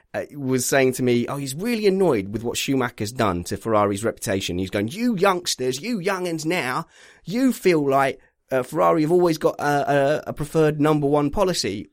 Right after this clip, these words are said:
when that's not what Ferrari's about." But I'm sorry, as, as long as I've been <laughs> an F one fan, really, as a thirty-five-year-old, they've always had a number one driver. So I, I imagine Sergio Perez would have done what he's told, or he'd have lasted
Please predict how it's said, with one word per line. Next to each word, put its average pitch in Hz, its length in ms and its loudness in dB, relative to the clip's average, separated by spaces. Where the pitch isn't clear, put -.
when 135 220 2
that's 147 240 0
not 120 140 -2
what 123 200 -2
Ferrari's 120 440 0
about." 127 340 0
But 156 80 2
I'm 160 60 0
sorry, 156 200 2
as, 120 160 -4
as 139 140 -4
long 196 160 4
as 135 80 0
I've 143 320 2
been 92 360 -4
<laughs> - 280 -6
an 127 140 2
F - 220 -6
one 147 160 2
fan, 117 320 -2
really, 113 320 2
as 110 140 -2
a 113 40 -4
thirty-five-year-old, 113 840 -2
they've 117 160 2
always 151 340 2
had 98 140 -2
a 98 60 0
number 95 240 -2
one 90 180 -2
driver. 98 460 -2
So 120 360 4
I, 123 180 2
I 117 180 4
imagine 110 440 0
Sergio 117 400 2
Perez 110 320 0
would 117 120 0
have 110 120 -4
done 117 220 2
what 110 120 -2
he's 90 120 -6
told, 104 320 0
or 104 100 -2
he'd 110 160 -2
have 107 80 0
lasted 110 600 -2